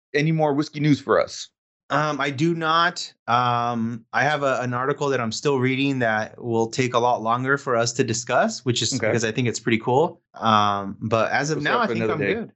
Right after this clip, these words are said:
Speaker 2: Yeah, I'll save it for another day.
Speaker 1: As we mentioned, Thanksgiving is next week, so the brothers are taking a week off. This, after this podcast goes live, we're gonna be taking off, so you're not gonna get an episode on, what day is that? On the twenty-fifth,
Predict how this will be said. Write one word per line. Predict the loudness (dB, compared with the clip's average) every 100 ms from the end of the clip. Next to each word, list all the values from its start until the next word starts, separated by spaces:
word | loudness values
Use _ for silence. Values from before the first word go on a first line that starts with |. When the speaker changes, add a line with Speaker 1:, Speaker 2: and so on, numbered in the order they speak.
| _ _
Speaker 2:
Yeah, | 0
I'll | 2
save | 2 0
it | 2
for | -2
another | -2 -2
day. | -2 -6 -10 _ _ _
Speaker 1:
As | -2 0
we | 0
mentioned, | -2 0 0 0 0 -4 -12 _ -2
Thanksgiving | -2 2 2 4
is | 0 0
next | -2 -4 -4
week, | 0 0 0 _
so | 2 4
the | 4
brothers | -2 0 4 4 2 -4 -10 _ _ _ 2
are | 4 4
taking | 2 2
a | 0
week | 0 4
off. | 4 2 -4 _ _ _ 2
This, | 4 4 2
after | 0 0
this | -4
podcast | -2 -2 0 -2 0
goes | 0 0 2
live, | 2 2 0 -6 _ _
we're | 0
gonna | 2
be | 2
taking | 0 -2 -2 0 2
off, | 4
so | 2
you're | 0 0
not | 0 -2
gonna | -2 -4
get | -2 -2
an | 0
episode | 0 0 -4 0 2 0
on, | -2 0
what | 0 0
day | -2
is | 0
that? | 0 0 -2 _ -2
On | 2
the | 2
twenty-fifth, | 0 -2 -2 -2 -2